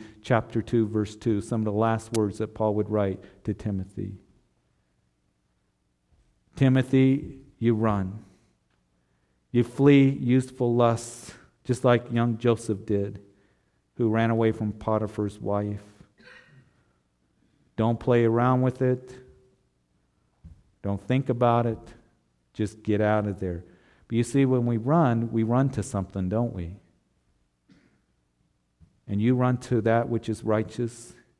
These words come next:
to faith, to love and peace with those who call on the Lord with a pure heart. That's why fellowship is so important, folks.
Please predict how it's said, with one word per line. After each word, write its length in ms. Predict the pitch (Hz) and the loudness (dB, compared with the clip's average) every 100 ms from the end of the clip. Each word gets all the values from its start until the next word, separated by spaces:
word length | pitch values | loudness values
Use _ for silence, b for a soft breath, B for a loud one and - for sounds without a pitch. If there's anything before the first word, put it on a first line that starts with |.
| _ _ _ _ _ _ | _ _ _ _ _ _
to 100 | 120 | -8
faith, 800 | - - 113 113 113 - - _ | -2 2 2 2 -4 -14 -20 _
to 100 | 117 | -4
love 320 | 104 110 110 | 0 0 0
and 160 | 110 107 | -2 -6
peace 480 | - 92 98 - _ _ _ _ _ _ _ _ _ _ _ - | -6 -6 -8 -18 _ _ _ _ _ _ _ _ _ _ _ -10
with 120 | 110 | 2
those 220 | 113 117 | 2 2
who 120 | 117 | -2
call 280 | 113 120 117 | -2 -2 0
on 120 | 113 | 0
the 80 | 113 | -2
Lord 260 | 107 107 98 | -2 -2 -4
with 160 | 98 | -8
a 60 | 101 | -10
pure 220 | - 101 | -6 -6
heart. 360 | 90 98 92 104 _ _ _ _ _ _ _ _ _ _ _ _ _ _ _ _ _ _ | -6 -12 -12 -16 _ _ _ _ _ _ _ _ _ _ _ _ _ _ _ _ _ _
That's 120 | _ 139 | _ 2
why 140 | 127 | 2
fellowship 840 | 123 - 123 123 113 - 98 90 | 2 0 2 2 0 -6 -6 -6
is 100 | 104 | -8
so 260 | - 107 107 | -6 -4 -4
important, 500 | 101 107 104 98 98 | -4 -4 -4 -4 -12
folks. 560 | - 90 90 - - | -10 -12 -12 -18 -20